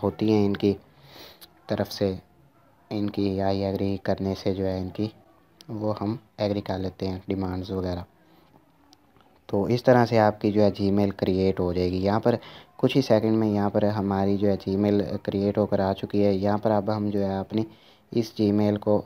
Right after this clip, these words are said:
ओपन कर सकते हैं। जैसे मैं यहाँ इसके ऊपर क्लिक करता हूँ तो यहाँ पर ये थोड़ा सा टाइम लेगा और हमारी Gmail क्रिएट हो जाएगी।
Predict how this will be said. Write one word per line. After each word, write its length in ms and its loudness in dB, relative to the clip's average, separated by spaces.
ओपन 240 0
कर 200 0
सकते 260 -4
हैं। 60 0
जैसे 260 0
मैं 140 2
यहाँ 260 2
इसके 220 -4
ऊपर 180 0
क्लिक 260 -4
करता 300 0
हूँ 140 0
तो 180 -6
यहाँ 200 -2
पर 100 -2
ये 100 0
थोड़ा 220 8
सा 100 2
टाइम 260 2
लेगा 300 4
और 360 0
हमारी 320 -2
Gmail 440 -2
क्रिएट 400 0
हो 160 0
जाएगी। 360 -6